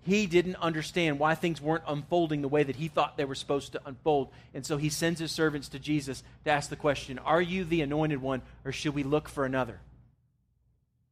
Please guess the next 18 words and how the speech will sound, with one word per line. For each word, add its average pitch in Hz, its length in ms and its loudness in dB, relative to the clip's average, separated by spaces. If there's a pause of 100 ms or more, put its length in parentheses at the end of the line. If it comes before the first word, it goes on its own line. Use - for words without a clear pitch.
(140)
Are 156 120 4
you 185 140 2
the 240 120 4
deliverer, 165 560 6 (160)
or 156 80 -2
should 165 180 0
we 170 80 4
be 156 160 2
looking 170 280 0
for 147 180 0
another 139 300 2
one?" 113 180 -8
Because 151 300 -2 (180)
it 147 80 -4
just 160 200 -2
didn't 147 220 0
add 147 260 2
up. - 280 0